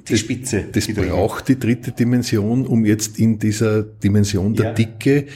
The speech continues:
Speaker 1: äh, die Körpertemperatur in irgendeiner Form verschwinden oder, oder der Umgebung sich anpassen zu können.
Speaker 2: Ja, klar.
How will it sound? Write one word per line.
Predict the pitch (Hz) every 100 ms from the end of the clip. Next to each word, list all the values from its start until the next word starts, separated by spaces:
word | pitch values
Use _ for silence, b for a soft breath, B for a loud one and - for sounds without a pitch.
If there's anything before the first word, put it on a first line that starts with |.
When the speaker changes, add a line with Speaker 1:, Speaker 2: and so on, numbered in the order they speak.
| B _
Speaker 1:
äh, | - 110
die | 101
Körpertemperatur | 101 95 107 123 117 117 - 110 117 110 120
in |
irgendeiner | 110 117 120 117
Form | - 98 113 110 -
verschwinden | - 104 - 110 127 113 104 -
oder, | 98 104 95
oder | 110
der | 104 104
Umgebung | 101 107 101 101 104
sich | 110 85
anpassen | 92 76 82 - 92
zu | 87
können. | - 82 78 82
Speaker 2:
Ja, | 101 -
klar. | 233 120 -